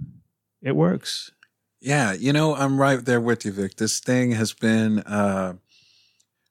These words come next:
Speaker 2: and <clears throat> honestly, when I de-, when I describe it to other people, I, I, I even say it's probably thirty percent book club and seventy percent, like, mental health check. And, uh,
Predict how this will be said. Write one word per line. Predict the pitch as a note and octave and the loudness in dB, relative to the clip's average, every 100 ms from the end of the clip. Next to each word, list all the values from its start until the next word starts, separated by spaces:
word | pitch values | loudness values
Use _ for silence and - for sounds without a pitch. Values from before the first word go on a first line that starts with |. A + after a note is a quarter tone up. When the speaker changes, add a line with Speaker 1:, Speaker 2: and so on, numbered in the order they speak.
| _ _ | _ _
Speaker 2:
and | - B2 A#3 A3+ - _ _ - - | -2 0 2 0 -2 _ _ -10 0
<clears throat> | - - | 0 2
honestly, | B2+ D#3 D#3 D#3 | 0 2 4 4
when | C3 B2 | 6 6
I | C3+ | 4
de-, | B2 A2 | 2 -2
when | A#2+ B2+ | 0 4
I | C#3 | 4
describe | A2 - - A2 A#2+ C#3 | 4 0 2 4 6 4
it | D3+ - | 2 2
to | C#3+ | -2
other | C#3+ D3 | 0 -6
people, | C3+ C#3+ C#3 C#3+ C3+ | -6 -6 -4 0 2
I, | A2 A2 - | 2 -2 -2
I, | A#2 A#2 A#2 | 0 4 4
I | A2+ B2+ | 4 4
even | C#3 B2+ A#2+ A2 - _ - | 4 4 2 2 -2 _ -12
say | - - B2+ B2 G#2+ G2+ - _ _ _ _ | -6 0 4 4 4 0 -8 _ _ _ _
it's | A2 - | -8 -2
probably | C3 C3+ C3+ A#2 B2 A#2 A2+ G#2+ G#2 _ _ _ _ _ _ | 4 6 4 4 4 6 4 2 -2 _ _ _ _ _ _
thirty | - B2+ B2+ | 2 4 4
percent | G#2+ A#2+ - A#2+ F#2+ | 2 2 4 4 4
book | A2+ A2+ | 2 2
club | - A2 G#2 | 2 4 4
and | G2 | 0
seventy | - A2+ G#2+ | 0 2 2
percent, | G#2 G2 - G#2 G2+ | 0 -4 -6 -4 -4
like, | F#2+ F#2 | -6 -4
mental | G2+ G#2 G#2 | -2 -2 -2
health | F#2+ G2 G2 | -2 -2 -4
check. | - G2 - _ _ _ - _ _ _ _ _ _ _ _ _ - | -6 -10 -12 _ _ _ -20 _ _ _ _ _ _ _ _ _ -4
And, | A#2 A2+ G#2+ | 0 2 2
uh, | G#2+ G#2+ | 2 0